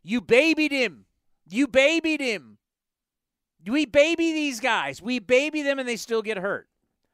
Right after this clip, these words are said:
There's no scientific evidence on anything about how to protect these guys and how to make sure they don't get hurt. They're all gonna get hurt.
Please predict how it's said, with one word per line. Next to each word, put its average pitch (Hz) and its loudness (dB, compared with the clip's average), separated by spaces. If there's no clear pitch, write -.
There's 208 -4
no 269 -4
scientific 262 -8
evidence 208 -8
on 180 -10
anything 208 -8
about 165 -6
how 208 -4
to 202 -10
protect 208 -4
these 156 -14
guys 90 -16
and 175 -8
how 208 -2
to 214 -6
make 214 -6
sure 202 -8
they 190 -6
don't 185 -4
get 185 -6
hurt. 180 -8
They're 247 0
all 269 2
gonna 277 -6
get 262 -4
hurt. 269 -4